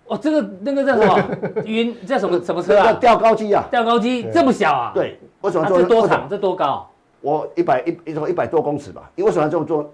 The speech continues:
Speaker 2: 因为他们
Speaker 1: 厂房的高度一百多公尺。
Speaker 2: 对，因为他，他除了做那个上面基座之外，你要，你要打海床下面，他打，打下去嘛，
Speaker 1: 嗯。
Speaker 2: 做地基嘛，大概七十到一百公尺。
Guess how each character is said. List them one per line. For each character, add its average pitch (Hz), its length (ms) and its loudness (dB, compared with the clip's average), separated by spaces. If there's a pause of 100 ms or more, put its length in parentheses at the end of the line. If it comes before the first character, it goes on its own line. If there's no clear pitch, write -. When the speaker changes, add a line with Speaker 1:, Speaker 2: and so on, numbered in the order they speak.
Speaker 2:
因 208 100 -2
为 196 120 4
他 190 140 -2
们 190 80 2
Speaker 1:
厂 185 120 2
房 202 140 2
的 233 60 0
高 233 160 0
度 233 60 0
一 247 100 -4
百 175 140 2
多 160 160 0
公 156 180 4
尺。 - 140 -12
Speaker 2:
对， - 40 -4
因 208 60 0
为 196 60 2
他， 180 120 2 (120)
他 175 140 -2
除 175 160 0
了 135 80 2
做 - 300 -4
那 151 80 -2
个 139 200 0
上 - 180 -4
面 147 80 -2
基 156 140 -8
座 135 160 -2
之 117 60 -2
外， 113 80 -6 (280)
你 185 100 0
要， 208 140 2
你 175 60 -2
要 196 80 4
打 220 260 2
海 - 300 -8
床 151 160 0
下 175 140 2
面， 165 100 4
他 156 80 0
打， 120 260 -6 (120)
打 107 120 -8
下 - 200 -4
去 - 160 -4
嘛， 104 160 -8
Speaker 1:
嗯。 175 80 -6
Speaker 2:
做 156 100 0
地 147 160 -2
基 127 180 -8
嘛， 113 80 -8
大 151 120 -2
概 151 120 2
七 160 240 -2
十 143 140 -6
到 127 140 -2
一 - 20 -4
百 98 160 -8
公 104 160 -8
尺。 - 60 -20